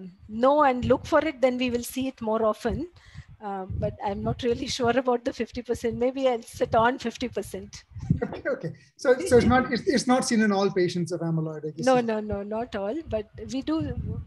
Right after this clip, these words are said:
Speaker 1: like, if, if we look for it, we do find it. It's not uncommon, I think.
Speaker 2: And I guess in a similar, in a similar vein, uh, because, you know, right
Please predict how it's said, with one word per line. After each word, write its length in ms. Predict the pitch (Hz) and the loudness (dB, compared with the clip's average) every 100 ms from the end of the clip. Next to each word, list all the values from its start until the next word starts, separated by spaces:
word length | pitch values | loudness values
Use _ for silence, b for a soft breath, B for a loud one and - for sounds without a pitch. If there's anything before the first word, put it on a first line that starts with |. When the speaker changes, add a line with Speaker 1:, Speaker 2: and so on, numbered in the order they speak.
| 247 | -6
Speaker 1:
like, 200 | 254 262 | -2 -2
if, 220 | 254 240 226 | -4 -10 -10
if 220 | 233 - | -12 -8
we 160 | 240 220 | -6 -2
look 200 | 247 - | -2 2
for 120 | 320 | 2
it, 180 | 262 320 226 | 2 -2 -6
we 140 | 240 | -6
do 160 | 247 269 | -4 -4
find 320 | 220 208 214 | -4 -6 -8
it. 260 | - - - _ _ - - - | -8 -12 -20 _ _ -10 -10 -8
It's 140 | 240 | -8
not 160 | 277 302 | -4 0
uncommon, 560 | 214 214 226 226 220 196 | -2 -2 -2 -2 -4 -8
I 80 | |
think. 280 | - 233 233 _ _ _ - - - - - - - _ | -12 -16 -18 _ _ _ -20 -20 -16 -18 -10 -10 -10 _
Speaker 2:
And 140 | 185 | -2
I 240 | 220 294 214 | -2 2 4
guess 240 | 214 220 | 4 4
in 140 | 233 208 | 6 6
a 40 | |
similar, 360 | - 226 247 247 226 226 | 6 6 6 6 4 4
in 100 | 208 | 4
a 40 | |
similar 400 | - 233 247 240 | 4 2 4 4
vein, 380 | 202 214 214 208 | 4 2 2 0
uh, 200 | 208 190 | -2 -2
because, 420 | 175 165 240 240 208 | -2 -4 -4 -4 0
you 60 | |
know, 100 | 202 | 0
right 240 | 175 208 | 2 0